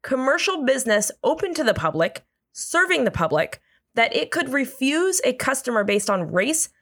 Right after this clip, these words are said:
sex, religion, or sexual orientation."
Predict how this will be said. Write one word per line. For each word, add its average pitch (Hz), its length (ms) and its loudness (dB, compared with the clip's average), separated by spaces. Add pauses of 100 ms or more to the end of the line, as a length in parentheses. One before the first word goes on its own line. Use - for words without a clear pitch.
(100)
sex, - 480 0
religion, 196 520 0
or 196 80 0
sexual 175 380 0
orientation." 165 840 -2